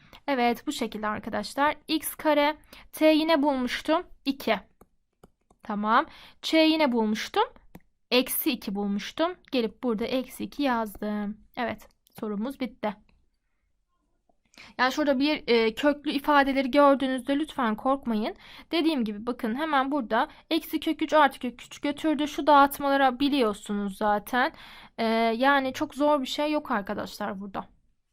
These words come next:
Evet, diğer sayfaya geçiyorum hemen. E, diğer sayfadan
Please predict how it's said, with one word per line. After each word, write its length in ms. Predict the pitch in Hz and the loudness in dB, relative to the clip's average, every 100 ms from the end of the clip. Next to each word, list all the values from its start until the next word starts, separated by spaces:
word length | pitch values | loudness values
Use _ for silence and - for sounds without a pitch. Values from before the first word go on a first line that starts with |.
| _ _ _ _ _ _ _ _ _ _ _ _ _ _ _ _ - - 320 | _ _ _ _ _ _ _ _ _ _ _ _ _ _ _ _ -20 -6 2
Evet, 280 | 330 - | 2 2
diğer 280 | 294 339 339 | 2 4 4
sayfaya 520 | 330 330 302 302 311 | 2 0 2 2 0
geçiyorum 560 | 311 262 - 220 208 208 | 0 -2 -4 -6 -4 -4
hemen. 400 | 262 302 302 302 _ _ - - _ - | -4 0 0 0 _ _ -20 -20 _ -10
E, 380 | 240 233 233 220 | -6 -4 -4 0
diğer 280 | 277 302 285 | 4 6 4
sayfadan 800 | 277 247 208 208 196 247 269 | 0 -2 -2 -6 -2 0 0